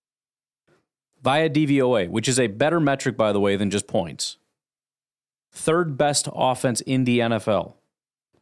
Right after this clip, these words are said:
Which, again, is annoying because the Packers don't have a chance against the Miami Dolphins. Why? Why?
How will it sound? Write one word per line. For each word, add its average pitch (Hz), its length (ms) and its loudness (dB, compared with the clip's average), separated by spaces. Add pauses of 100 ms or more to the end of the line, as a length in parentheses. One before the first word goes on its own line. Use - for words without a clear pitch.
(440)
Which, 135 140 -2
again, 208 280 0
is 170 120 2
annoying 170 540 2
because 131 480 0 (200)
the 131 60 -2
Packers 180 400 -2
don't 165 220 0
have 151 240 0
a - 20 0
chance 135 440 -2
against 131 600 -2 (300)
the 131 40 0
Miami 127 320 2
Dolphins. 113 460 -2
Why? 90 460 -6 (1160)
Why? 92 320 -4